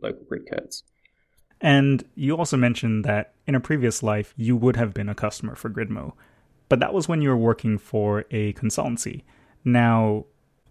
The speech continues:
Speaker 2: correct me if I'm wrong, but my initial impression was that this would be software for the power generation companies themselves, but please enlighten me. Who would the customers actually be?
Speaker 1: Yeah, for Gridmo, there are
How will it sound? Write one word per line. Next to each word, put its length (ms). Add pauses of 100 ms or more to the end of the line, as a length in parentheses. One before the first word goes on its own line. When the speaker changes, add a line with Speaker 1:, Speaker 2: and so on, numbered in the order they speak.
(240)
Speaker 2:
correct 240
me 120
if 140
I'm 160
wrong, 240
but 100
my 220
initial 540
impression 500
was 300
that 340
this 240
would 180
be 140
software 580
for 600 (360)
the 480 (460)
power 180
generation 460
companies 540
themselves, 560
but 480
please 260
enlighten 320
me. 120
Who 160
would 260
the 80
customers 380
actually 340
be? 220 (840)
Speaker 1:
Yeah, 240
for 180
Gridmo, 420
there 140
are 220